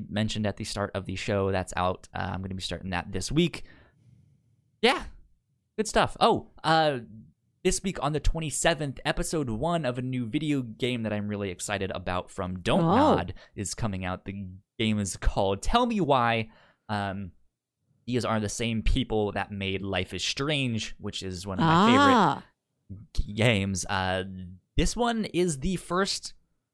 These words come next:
Speaker 1: game, I believe, in history that has a trans character as a playable character. Uh, so
Speaker 2: Huh.
Speaker 1: I am interested in that and checking that stuff out. Um, but I, I, I just l-, love their stories. They all, they all do some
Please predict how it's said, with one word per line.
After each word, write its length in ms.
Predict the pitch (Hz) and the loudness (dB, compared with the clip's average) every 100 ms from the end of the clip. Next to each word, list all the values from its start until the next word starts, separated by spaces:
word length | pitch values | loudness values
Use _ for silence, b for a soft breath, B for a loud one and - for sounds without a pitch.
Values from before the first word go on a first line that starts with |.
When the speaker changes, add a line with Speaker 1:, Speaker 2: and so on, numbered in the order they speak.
| - | -4
Speaker 1:
game, 320 | 151 175 165 | 0 0 0
I 120 | 127 | 2
believe, 560 | 127 117 120 214 170 117 | 2 2 2 0 0 -2
in 440 | 120 131 131 117 - _ - | -2 0 0 -4 -8 _ -4
history 400 | 196 - 110 98 | -2 0 0 2
that 240 | 107 107 | 0 -2
has 360 | 127 120 117 - | -2 -2 -2 -2
a 420 | 113 113 113 107 | 0 0 0 -2
trans 540 | - - 147 165 147 110 | -4 -4 -2 0 -2 -2
character 580 | - - 104 95 92 85 | 2 4 2 0 -4 -2
as 260 | 90 95 - | 0 0 -2
a 100 | 98 | -2
playable 520 | - 104 107 101 90 | 0 2 2 0 -2
character. 680 | - - 107 98 - 76 - b b _ - | 0 4 4 2 -2 -12 -12 b b _ -4
Uh, 220 | 92 679 719 539 | 2 4 6 6
so 100 | 220 | 4
Speaker 2:
Huh. 40 | - | 2
Speaker 1:
I 120 | 113 | 0
am 260 | 120 110 98 | 0 -2 -4
interested 540 | 101 104 98 92 101 90 | -6 -4 -2 -4 -8 -10
in 160 | 90 | -8
that 220 | 90 90 - | -6 -8 -8
and 120 | 92 | -8
checking 400 | - 92 95 95 | -4 -4 -6 -10
that 180 | 92 87 | -10 -8
stuff 220 | - 87 - | -8 -8 -4
out. 240 | 90 87 b b b - | -4 -6 b b b -8
Um, 340 | 87 87 92 | -6 -8 -2
but 160 | 107 95 | 0 0
I, 180 | 92 98 | -2 -2
I, 160 | 60 92 90 | -2 -4 -4
I 80 | 92 | -4
just 220 | 92 - | -4 -6
l-, 240 | 95 92 92 92 98 104 | -4 -6 -6 -6 -2 4
love 400 | 104 95 90 95 | 4 4 -2 -4
their 200 | 92 90 | -4 -4
stories. 640 | - 101 87 85 85 - _ - | -6 -6 -6 -8 -12 -14 _ -12
They 100 | 92 | -8
all, 120 | 90 - | -6 -6
they 100 | - | -10
all 320 | - - _ _ _ _ _ - | -10 -16 _ _ _ _ _ -14
do 80 | |
some 300 | 90 90 87 | -10 -10 -10